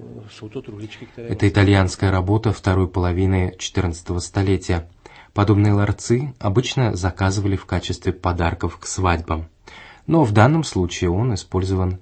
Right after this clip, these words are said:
Speaker 2: как реликварий для мощей святого Сигизмунда. Можно предположить, что у Карла Четвертого в тот момент под рукой просто не было ничего иного, и мощи были вложены в эту прекрасную шкатулку,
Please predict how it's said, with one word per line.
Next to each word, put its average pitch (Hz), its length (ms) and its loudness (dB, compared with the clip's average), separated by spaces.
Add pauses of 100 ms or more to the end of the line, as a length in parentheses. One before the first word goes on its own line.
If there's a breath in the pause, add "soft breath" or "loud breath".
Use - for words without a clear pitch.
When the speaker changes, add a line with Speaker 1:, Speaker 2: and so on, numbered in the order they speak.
Speaker 2:
как - 260 -4
реликварий 90 640 0
для 87 200 -2
мощей 85 440 -2
святого 85 480 -4
Сигизмунда. 87 840 -2 (580 loud breath)
Можно 175 260 4
предположить, 151 800 2
что 98 280 -2
у - 100 -4
Карла 107 360 0
Четвертого 95 840 -2
в - 100 -16
тот 185 220 0
момент 104 460 2
под 90 180 -2
рукой 107 320 -2
просто 107 600 -4
не 120 220 0
было 82 340 -2 (100)
ничего 90 480 -4
иного, 107 380 0 (400 loud breath)
и 165 60 0
мощи 196 280 2
были 117 240 2
вложены 104 600 0
в 92 60 -2
эту 90 160 -4
прекрасную 85 680 -4
шкатулку, 87 720 -4